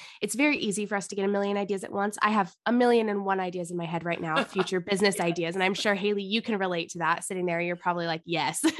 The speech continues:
Speaker 1: <laughs>
Speaker 2: Absolutely.
Speaker 1: We, we all
Speaker 2: <laughs>
Speaker 1: have ideas running through our head. But the biggest thing that I've learned that I teach and that I want your listeners to walk away with today is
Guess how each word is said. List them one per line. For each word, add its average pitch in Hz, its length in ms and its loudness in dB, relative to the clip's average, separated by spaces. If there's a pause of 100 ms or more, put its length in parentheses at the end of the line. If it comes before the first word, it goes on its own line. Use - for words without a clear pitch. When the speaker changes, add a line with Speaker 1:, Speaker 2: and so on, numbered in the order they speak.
(100)
Speaker 1:
<laughs> 403 260 2
Speaker 2:
Absolutely. 190 520 6
Speaker 1:
We, 359 160 6 (260)
we 349 180 8
all 320 340 10
Speaker 2:
<laughs> - 0 -
Speaker 1:
have 269 340 6 (480)
ideas 254 480 4
running 233 300 0
through 233 100 -2
our 208 80 2
head. 202 240 -2
But 214 100 -10
the 208 140 2 (100)
biggest 208 440 0
thing 202 160 0
that 196 120 0
I've 190 200 0
learned 180 560 0
that 185 120 -6
I 175 220 -4
teach - 400 -6
and 180 100 2
that 170 80 0
I 165 120 0
want 170 300 0 (220)
your 190 240 2
listeners 175 440 0
to 175 100 -2
walk 165 200 -2
away 175 140 -2
with 190 160 -2
today 170 360 -4
is 170 340 0